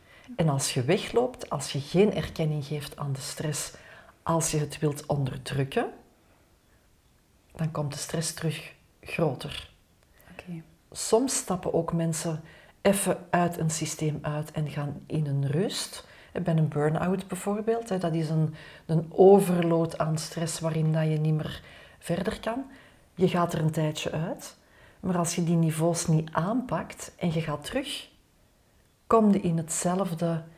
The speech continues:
Speaker 1: systeem terecht. Dus stress is een signaal en het signaal vraagt verandering. Dat is eigenlijk wat voor mij stress is.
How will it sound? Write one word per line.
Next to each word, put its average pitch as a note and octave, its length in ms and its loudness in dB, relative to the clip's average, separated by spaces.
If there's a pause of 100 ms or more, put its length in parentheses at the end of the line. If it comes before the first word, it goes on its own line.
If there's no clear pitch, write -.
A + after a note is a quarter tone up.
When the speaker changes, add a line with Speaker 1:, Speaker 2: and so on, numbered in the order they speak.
(140)
Speaker 1:
systeem E3+ 840 -2 (120)
terecht. C#3 580 -8 (460)
Dus - 160 -2
stress - 480 0
is - 260 -2
een D#3 160 4
signaal D3+ 800 -2 (300)
en E3 140 2
het D#3 120 0
signaal D3 600 0
vraagt D#3+ 500 -4
verandering. D3 600 -4 (1700)
Dat D#3+ 120 -6
is - 60 -6
eigenlijk D3 440 -2 (320)
wat D3+ 100 -6
voor D3 200 -4
mij C#3+ 200 -2
stress - 460 -6
is. - 340 -10